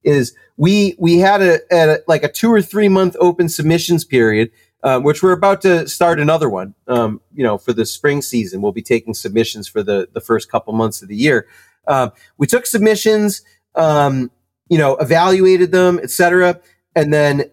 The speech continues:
uh, basically at the end of September,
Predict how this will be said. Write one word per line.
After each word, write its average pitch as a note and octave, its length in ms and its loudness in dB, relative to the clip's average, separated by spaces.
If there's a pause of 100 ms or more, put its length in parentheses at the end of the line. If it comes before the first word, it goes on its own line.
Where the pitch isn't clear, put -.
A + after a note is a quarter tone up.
(120)
uh, C3+ 340 0
basically D3 880 0
at C3 260 0
the C3 160 0
end C#3 180 0
of B2 80 -4
September, C3+ 800 -2